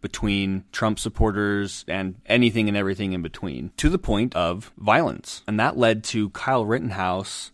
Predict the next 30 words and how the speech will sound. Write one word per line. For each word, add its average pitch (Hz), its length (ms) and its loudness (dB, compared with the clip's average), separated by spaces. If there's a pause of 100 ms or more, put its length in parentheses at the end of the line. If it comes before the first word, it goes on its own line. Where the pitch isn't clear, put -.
(100)
crossing 143 480 0
state - 340 -2
lines 95 540 0
at 104 120 -6
the 101 140 -2
age 131 180 4
of 117 120 2
seventeen 117 560 0
with 98 100 -6
an 104 140 -6
A 107 100 -2
R 107 180 2
fifteen, 98 760 -4 (100)
going 127 280 6
into 120 380 4
Kenosha, 107 440 0
Wisconsin, 95 720 -4
where 104 120 -2
he 127 220 4
ended 123 260 4
up 107 300 6 (120)
in 113 200 2
one 110 140 2
of 113 120 0
these 117 440 0 (100)
clashes, 113 580 4
one 113 120 0
of 113 40 4
these 113 120 2
protests, 107 720 2